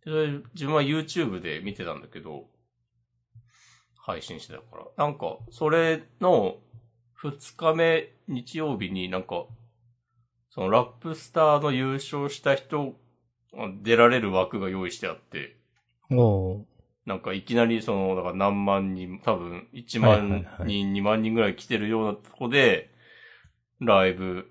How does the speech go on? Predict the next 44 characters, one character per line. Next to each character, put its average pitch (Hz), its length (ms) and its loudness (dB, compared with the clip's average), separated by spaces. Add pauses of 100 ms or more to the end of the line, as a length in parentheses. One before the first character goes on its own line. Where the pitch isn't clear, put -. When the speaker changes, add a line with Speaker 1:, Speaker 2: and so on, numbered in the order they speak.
(140)
Speaker 1:
で 110 120 -8
き 104 120 -8
る 85 140 -10
っ - 120 -20
て 85 80 -12
い 80 100 -8
う 73 200 -16 (2000)
こ - 120 -18
と 107 120 -8
に 92 120 -8
な 95 120 0
っ - 120 -10
て 90 100 -18
て、 82 400 -12
な 101 120 -4
ん 101 60 -8
か、 - 200 -10 (340)
そ - 180 -4
の 160 160 4
感 151 360 4
じ、 135 320 -2
ヒ - 120 -8
ッ - 220 -18
プ 127 80 -6
ホ 123 140 -2
ッ - 20 -4 (180)
プ 123 80 -16
っ - 20 -12 (140)
ぽ 117 140 -4
く - 100 -20
て - 180 -20
い 92 160 -10
い - 20 -10
な 76 120 -8
と - 120 -18
思 65 100 -16
い 71 60 -16
ま - 80 -20
し - 100 -14
た。 - 60 -20 (100)
Speaker 2:
う 98 40 -12
ん。 90 40 -8
Speaker 1:
う - 20 -12
ん。 90 100 -14